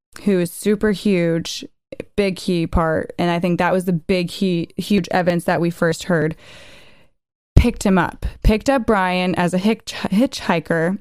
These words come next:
<clears throat> and was only in the car, she said, for about ten miles when the drive that they were supposed to do was about forty miles,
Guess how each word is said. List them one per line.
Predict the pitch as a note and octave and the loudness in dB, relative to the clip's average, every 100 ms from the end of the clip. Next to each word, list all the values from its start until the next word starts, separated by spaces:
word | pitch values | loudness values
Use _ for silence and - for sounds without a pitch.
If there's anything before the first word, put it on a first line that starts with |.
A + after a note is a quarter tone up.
| _ C4+ C4+ | _ -4 0
<clears throat> | - A#3+ E3+ _ _ _ _ - - - | 4 4 2 _ _ _ _ -6 -6 -2
and | G3+ F#3 F3+ F3+ F3 - _ _ _ _ _ _ _ _ _ _ _ _ | -2 0 0 0 -2 -8 _ _ _ _ _ _ _ _ _ _ _ _
was | G3+ G3 | -2 0
only | G#3 A#3+ E4 F#4+ | 2 6 6 4
in | F4 | 4
the | F4+ | 2
car, | - A3+ G#3 | 2 2 2
she | A#3+ C4 | 0 0
said, | A#3+ G3+ | 0 -2
for | G#3 | 0
about | G3+ F#3+ - | 2 2 0
ten | - C4 D4 D4 | -2 2 6 6
miles | G3+ G#3 D#3+ - | 6 2 0 -2
when | F#3+ G3 | 0 0
the | F#3+ | 2
drive | F3+ F#3+ G3+ | 0 0 0
that | A#3+ B3 | -2 0
they | A3 | 0
were | G#3 | 0
supposed | G3+ - G#3 - | -2 -4 -4 -4
to | F#3 | -4
do | F3+ | -2
was | E3+ | -2
about | E3+ E3+ - _ | 0 -2 -2 _
forty | F3+ F3+ F#3+ | 0 0 0
miles, | G3+ G3+ G#3+ A#3+ C4+ | 0 0 0 0 -2